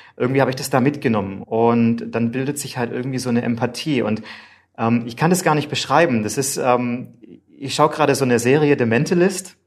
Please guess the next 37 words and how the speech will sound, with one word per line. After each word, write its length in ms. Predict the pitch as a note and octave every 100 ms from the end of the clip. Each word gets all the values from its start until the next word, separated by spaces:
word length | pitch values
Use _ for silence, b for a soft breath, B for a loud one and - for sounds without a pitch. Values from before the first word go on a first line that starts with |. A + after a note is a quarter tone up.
| -
Ähm, 180 | A2+
und 120 | B2+ A#2+
da 80 |
gibt's 180 | D#3+ B2+
den 140 | C#3 A#2
Patrick 400 | C#3+ C#3+ C3 -
Jane, 340 | C3 D#3 E3+
der, 420 | D3+ C#3 C3+ C#3 B B
der 100 | B2+
erkennt 420 | - - D3+ F3+
irgendwie 640 | - D#3 D3 C#3+ D#3 D3+ D3
so 140 | B2+
kleine 220 | C#3 C3
Mikroimpressionen 760 | B2+ - - C3 - B2 B2+ A2+
bei 80 | A#2
Menschen 340 | A2+ C3+ C3+
im 120 | B2+
Gesicht, 440 | A#2 G#2 B2 - - A#2 -
die, 240 | A2+ A#2
die, 120 | A#2
die 140 | A2+ A#2
lügen, 400 | B2+ F3+ F3 D#3
und 240 | - A#2
der 60 | -
erkennt 300 | - B2+ C#3
es 80 | -
sofort. 400 | A2+ G2 F#2+ B B B B B _
Und 520 | A#2 A#2 A#2 A#2 -
das 140 | B2+
habe 140 | E3 D#3+
ich 160 | -
irgendwie 320 | D#3 D#3+ C#3+
in 60 | C#3+
die 80 | C3
Wiege 400 | C#3 C#3 A#2+ -
gelegt 400 | A#2 A2 A2 -
bekommen. 580 | A2+ - A2 B2 D#3+